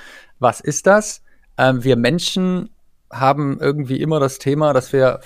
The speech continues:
oft da draußen mit Merkmalen bombardiert werden. Was ist ein Merkmal? Ein Merkmal ist etwas Besonderes, was jetzt zum Beispiel das, ähm, Tool kann. Als Beispiel Perspective. Michael, sag mal, was ist das, sag mir mal drei Merkmale von Perspective. Was ist besonders daran?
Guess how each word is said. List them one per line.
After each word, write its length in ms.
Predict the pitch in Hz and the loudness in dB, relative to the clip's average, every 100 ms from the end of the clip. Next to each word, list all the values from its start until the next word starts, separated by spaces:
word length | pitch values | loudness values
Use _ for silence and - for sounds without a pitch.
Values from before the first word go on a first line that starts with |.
| - | -8
oft 300 | - - - | -8 -6 -6
da 60 | |
draußen 280 | 110 120 120 | -2 -2 -2
mit 80 | 113 | -4
Merkmalen 540 | 110 123 - 104 101 | -2 -2 -2 -4 -4
bombardiert 560 | 101 104 101 104 104 - | -4 -4 -4 -4 -6 -4
werden. 240 | 107 107 | -6 -6
Was 100 | 104 | -6
ist 120 | 131 | -4
ein 80 | 127 | -2
Merkmal? 480 | 107 117 - 165 160 | 0 0 2 4 4
Ein 120 | 123 | 2
Merkmal 520 | 113 127 - 151 143 139 | 0 0 0 2 2 0
ist 180 | 127 | -4
etwas 400 | - - 120 - - _ _ | -8 -2 -2 -2 -14 _ _
Besonderes, 720 | 104 - 113 151 135 147 143 | -10 -2 4 6 6 4 2
was 180 | 120 - | -4 -2
jetzt 240 | 123 - | -8 -8
zum 140 | - 117 | -8 -4
Beispiel 680 | 101 127 127 - 127 127 127 - - - | 0 -2 -2 0 4 2 0 -20 -20 -10
das, 260 | 123 - - | -10 -10 -6
ähm, 380 | 120 117 117 123 - | -2 0 -2 -8 -10
Tool 200 | - 143 | -4 -4
kann. 360 | - 110 104 - | -2 -2 -4 -8
Als 160 | 117 | -6
Beispiel 560 | - 135 131 143 135 135 - - _ - | 0 0 2 2 2 0 -12 -20 _ -14
Perspective. 580 | - 131 - 170 - 165 156 - - | -8 -2 -2 0 2 2 0 -14 -6
Michael, 380 | 139 160 143 | 2 4 4
sag 140 | 139 143 | 4 2
mal, 280 | 156 151 123 | 4 2 2
was 140 | 139 | -2
ist 100 | 170 | -2
das, 140 | 147 147 | -4 -2
sag 260 | 131 127 | 0 0
mir 60 | 151 | 0
mal 140 | 135 | -2
drei 240 | 123 127 131 | 2 2 2
Merkmale 480 | 135 - 160 160 | 0 0 -2 -2
von 180 | 156 131 | -2 -4
Perspective. 500 | 123 123 160 160 143 | -6 -8 -8 -6 -4
Was 140 | 123 127 | -4 -4
ist 100 | 131 | -6
besonders 400 | 123 135 180 170 | -4 -2 -2 -2
daran? 380 | 170 180 220 | -2 0 -2